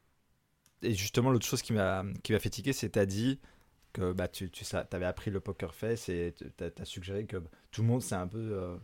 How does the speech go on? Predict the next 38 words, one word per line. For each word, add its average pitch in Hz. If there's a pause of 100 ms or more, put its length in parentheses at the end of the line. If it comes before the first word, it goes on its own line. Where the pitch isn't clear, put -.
(100)
enfin, 110
tout, -
en -
tout -
cas, 139
tout 139
le 135
monde 139
peut 123
imaginer 131
ce 131
que 117
c'est -
que -
la 101
vie 98
d'infirmière, 98
mais 90
je 92
pense 120
que 107
tout -
le 110
monde 123
ne 101
peut -
pas, 131 (260)
parce -
qu'on 110
est 110 (520)
nécessairement 95
souvent 107 (460)
de 95
l'autre 98
côté 104
de 92
la 90
barrière, 107